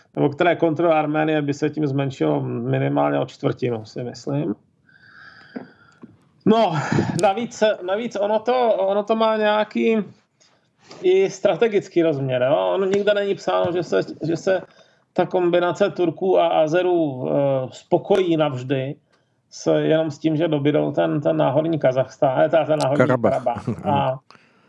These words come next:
Speaker 1: pardon. A, mm, eh, tak, jak to dosud bylo, tak ta Arménie kontrolovala vyšší teritoria, čili taková, která spíš zhlížela do nějaké nížiny.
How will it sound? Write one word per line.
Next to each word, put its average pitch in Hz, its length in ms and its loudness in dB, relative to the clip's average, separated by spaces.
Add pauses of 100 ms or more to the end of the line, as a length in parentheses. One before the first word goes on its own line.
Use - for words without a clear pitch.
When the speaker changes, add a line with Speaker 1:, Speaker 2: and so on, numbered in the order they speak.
(100)
Speaker 1:
pardon. 127 380 -4 (480)
A, 139 360 0
mm, 139 280 -4 (160)
eh, - 40 -4 (600)
tak, 196 160 2
jak 247 160 -2
to 240 120 2
dosud 220 320 -4
bylo, 165 480 2
tak 185 200 -2
ta 214 100 2
Arménie 196 560 0
kontrolovala 190 1160 0
vyšší 175 460 -6
teritoria, 151 600 -2 (180)
čili 160 240 -2
taková, 175 420 2
která 180 280 0
spíš 185 280 -6
zhlížela 160 440 2
do 170 120 -2
nějaké 170 320 -2
nížiny. 147 500 -2